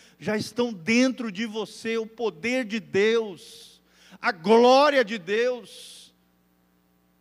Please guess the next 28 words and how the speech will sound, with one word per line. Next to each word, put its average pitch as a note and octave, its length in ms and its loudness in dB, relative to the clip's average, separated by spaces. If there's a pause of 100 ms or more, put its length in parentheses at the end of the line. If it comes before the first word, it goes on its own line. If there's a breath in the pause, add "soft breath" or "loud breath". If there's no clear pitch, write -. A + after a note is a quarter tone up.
(180)
a G#3+ 120 -2
graça G#3 800 2
de A#3 160 -8
Deus, A#3 400 -4
o C4+ 80 -4
poder C#4 760 0
de D4 140 -10
Deus B3+ 380 -8
está B3+ 180 -8
dentro A#3 200 -10
de G3+ 100 -10
nós. G3 600 -16 (640)
Às G#3 120 -14
vezes C4+ 160 -10
parece C#4 340 -14
que - 60 -20
nós C4+ 200 -14
esquecemos C4 640 -14
disso. C#4 520 -18 (1700)
Nos A3+ 200 -8
assustamos C4 920 -8
com A3+ 120 -18
aqueles A3+ 320 -18
que A#3 100 -20
se A#3+ 140 -16
levantam G3+ 580 -14
contra F3+ 400 -16
nós. E3+ 540 -18